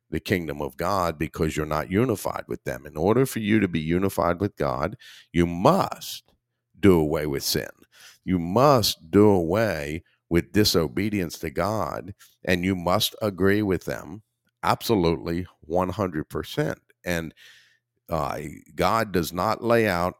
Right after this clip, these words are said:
anywhere which gives you the freedom to modify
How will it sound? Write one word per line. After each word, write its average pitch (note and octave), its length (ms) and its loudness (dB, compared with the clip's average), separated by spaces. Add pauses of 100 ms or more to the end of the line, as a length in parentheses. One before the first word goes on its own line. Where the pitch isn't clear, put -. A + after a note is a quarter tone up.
anywhere F#2 760 -2 (100)
which D#2 460 -8
gives G2+ 340 0
you F#2+ 180 2
the D#2+ 140 -2
freedom E2 680 -4 (1200)
to F#2 100 -4
modify E2+ 800 -2